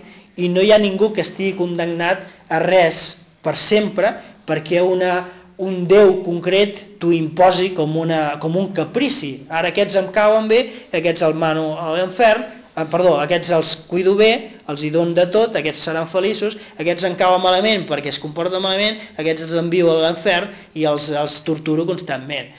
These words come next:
És a dir, no hi ha un déu castigador, no hi ha un déu premiador, hi ha la pròpia responsabilitat de crear les causes de la pau, la felicitat, de l'amor, de la compassió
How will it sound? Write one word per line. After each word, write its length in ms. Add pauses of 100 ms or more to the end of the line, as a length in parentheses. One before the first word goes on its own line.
(180)
És 80
a 60
dir, 140 (240)
no 440
hi 100
ha 60
un 280
déu 160 (120)
castigador, 760
no 120
hi 80
ha 80
un 120
déu 160 (180)
premiador, 720 (340)
hi 160
ha 100 (460)
la 300 (180)
pròpia 760
responsabilitat 1900 (260)
de 280
crear 380
les 580
causes 760
de 120
la 240
pau, 380
la 240
felicitat, 800
de 100
l'amor, 480 (240)
de 120
la 160
compassió 680